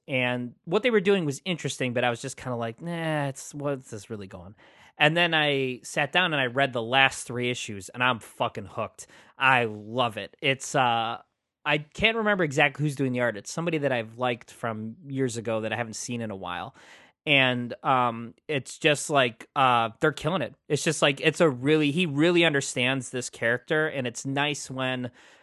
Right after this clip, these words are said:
a creator kind of finds a fan, not a fan favorite character necessarily, but maybe one of their favorite characters. And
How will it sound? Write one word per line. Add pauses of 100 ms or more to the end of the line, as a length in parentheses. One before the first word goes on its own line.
(180)
a
creator
kind
of
finds
a
fan,
not
a
fan
favorite
character
necessarily,
but
maybe
one
of
their
favorite
characters.
And